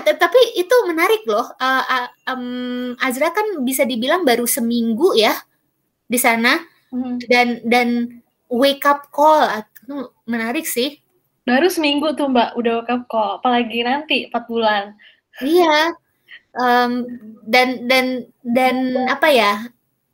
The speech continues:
Speaker 1: itu kayaknya memang bukan ilmu saja sih yang
Speaker 2: Hmm.
Speaker 1: harus di, di, eh, expect didapatkan, tapi juga hal-hal lain. Dan itu makanya, eh, kalau aku nggak salah, benar nggak? Kalian tuh cuma ngambil empat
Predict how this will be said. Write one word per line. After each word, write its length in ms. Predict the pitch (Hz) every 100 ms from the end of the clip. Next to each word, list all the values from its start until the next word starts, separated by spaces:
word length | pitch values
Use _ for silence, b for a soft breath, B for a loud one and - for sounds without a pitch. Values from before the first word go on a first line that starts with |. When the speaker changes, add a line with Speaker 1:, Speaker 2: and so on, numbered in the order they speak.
| _ _ _
Speaker 1:
itu 400 | 311 320 330 226 - - 233 _ _ _ _
kayaknya 400 | 285 269 277 339
memang 460 | 349 269 269 254 220
bukan 480 | 240 254 262 254
ilmu 420 | 233 262 247 247 247
saja 480 | 254 247 220 262 254
sih 240 | - 214 214
yang 140 | 226
Speaker 2:
Hmm. 80 | 247
Speaker 1:
harus 240 | 247 247 -
di, 320 | 208 208 202 B B B
di, 220 | 208 208 208 202 -
eh, 320 | 202 202 196
expect 480 | 196 - - 220 -
didapatkan, 720 | 208 190 190 196 - 208 208
tapi 240 | 196 196 269
juga 460 | 226 196 202 190 - -
hal-hal 560 | - 202 208 196 202
lain. 380 | 196 214 233 214
Dan 160 | 196 196
itu 320 | 202 269 277 B B B
makanya, 560 | 220 214 233 226 226 226 B B _
eh, 340 | 233 220 214 214
kalau 240 | - 220
aku 240 | 208 208 240
nggak 160 | 226
salah, 240 | - 262 349
benar 240 | 247 339
nggak? 240 | 294 - -
Kalian 260 | 226 233 302
tuh 120 | 403
cuma 160 | 339 285
ngambil 300 | 240 285 302
empat 120 | 262